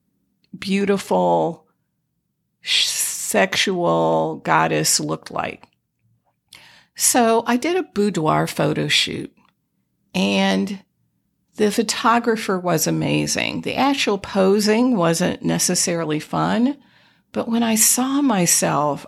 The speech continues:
I was like, "Oh my God, who is that bold, creative goddess looking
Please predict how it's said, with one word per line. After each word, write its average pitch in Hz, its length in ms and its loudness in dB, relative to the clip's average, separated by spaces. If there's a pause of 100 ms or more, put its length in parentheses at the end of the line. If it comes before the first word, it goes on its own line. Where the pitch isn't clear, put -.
(120)
I 240 120 0
was 202 240 0
like, - 360 -2
"Oh 247 180 0
my 220 200 2
God, 208 580 0 (640)
who 269 300 -2
is 208 300 0
that 165 760 0
bold, 175 760 -2 (1700)
creative 185 1120 -2 (240)
goddess 165 880 0 (420)
looking 165 840 -2